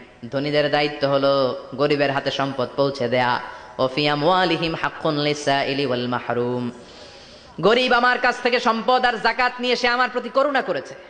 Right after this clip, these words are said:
আমি জাকাত দেই বলে আমি কোনো দয়া দেখাই নাই। কথা বুঝতে পেরেছেন?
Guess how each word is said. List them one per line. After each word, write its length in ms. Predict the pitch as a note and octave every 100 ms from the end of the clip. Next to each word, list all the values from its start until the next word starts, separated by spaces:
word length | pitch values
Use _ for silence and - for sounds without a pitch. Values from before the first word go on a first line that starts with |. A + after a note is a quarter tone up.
| - -
আমি 180 | - A#3+
জাকাত 280 | B3 B3 A3+
দেই 180 | C4
বলে 160 | A#3+ A#3+
আমি 180 | A3 A#3+
কোনো 160 | B3+
দয়া 200 | A3+ A#3
দেখাই 260 | A3 F#3 E3+
নাই। 160 | C#3+ F#2 - - -
কথা 160 | E3 F#3
বুঝতে 200 | G#3+ A#3+
পেরেছেন? 340 | A3+ F3+ F#3